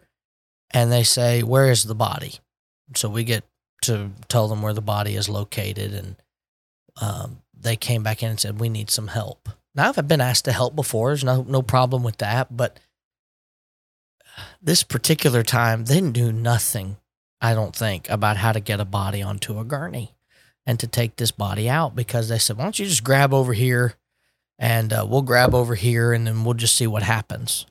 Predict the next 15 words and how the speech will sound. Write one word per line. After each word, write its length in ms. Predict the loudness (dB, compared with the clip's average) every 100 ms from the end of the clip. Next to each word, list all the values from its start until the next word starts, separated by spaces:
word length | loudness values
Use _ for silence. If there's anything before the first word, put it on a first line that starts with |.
| _ -16
And 260 | -14 -4 2
I 60 |
was 160 | 4 4
thinking, 380 | 4 2 2 4
"This 220 | 6 6
is 180 | 2 2
not 280 | 4 4 4
a 140 | 2
great 220 | 2 4
start 500 | 0 4 2 4 2
at 140 | 4 4
all." 440 | 4 4 4 4 2 -10 -4 2
And 160 | 4
so 240 | 4 4 6
we, 380 | 6 6 4